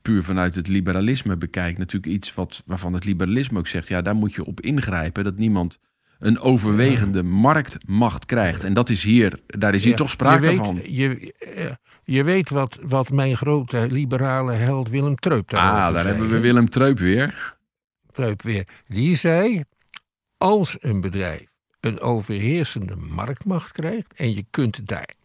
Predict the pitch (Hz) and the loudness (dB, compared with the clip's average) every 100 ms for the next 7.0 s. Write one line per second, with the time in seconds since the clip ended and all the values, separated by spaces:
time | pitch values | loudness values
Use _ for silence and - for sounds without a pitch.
0 | - 113 175 214 - - 90 78 - 78 | -6 2 4 4 2 2 -2 -6 -10 -6
1 | 95 214 240 _ _ _ _ _ _ _ | -4 -4 -8 _ _ _ _ _ _ _
2 | _ _ 98 - 95 82 80 87 95 165 | _ _ -10 -6 -6 -8 -10 -8 -4 -2
3 | - - 95 80 78 85 151 - _ _ | -4 -6 -6 -8 -10 -8 -8 -8 _ _
4 | _ _ _ _ _ 85 73 - 120 151 | _ _ _ _ _ -12 -10 -2 0 2
5 | 180 165 - 135 123 127 117 104 98 - | 0 -2 -6 -6 -4 -4 -4 -4 -6 -6
6 | - 85 - 73 - 87 82 92 - - | -10 -10 -12 -12 -8 -6 -6 -8 -16 -20